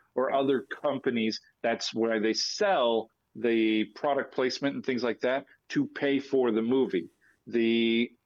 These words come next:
uh, they ha-, they find backers to back the movie. Then the production,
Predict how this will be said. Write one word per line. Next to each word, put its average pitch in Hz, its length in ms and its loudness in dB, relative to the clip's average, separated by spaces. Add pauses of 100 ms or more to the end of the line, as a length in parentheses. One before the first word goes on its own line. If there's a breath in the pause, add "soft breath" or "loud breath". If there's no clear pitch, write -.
uh, 107 480 -2 (800)
they 120 200 2
ha-, 135 220 -2
they 131 160 0
find 135 320 -4
backers 127 540 -2
to 117 120 -4
back 107 340 -2
the 107 80 -6
movie. 104 400 -2 (640 soft breath)
Then 131 680 -2 (420)
the 123 420 2
production, 123 720 -4